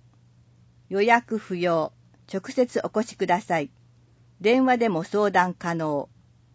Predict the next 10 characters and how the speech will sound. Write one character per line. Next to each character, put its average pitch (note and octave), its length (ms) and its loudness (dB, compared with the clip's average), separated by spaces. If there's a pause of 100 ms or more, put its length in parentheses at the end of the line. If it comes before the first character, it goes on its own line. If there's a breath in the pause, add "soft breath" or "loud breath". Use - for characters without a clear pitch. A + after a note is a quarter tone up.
(280)
古 A#3+ 300 -4
市 E3+ 420 -6
電 F#3+ 320 -2
話、 E3+ 220 -2 (500)
零 A#3+ 340 4
七 G3 360 2
二 C#3 240 -4 (480)
九 A#3+ 320 -2
五 F#3+ 320 2
八 - 480 -16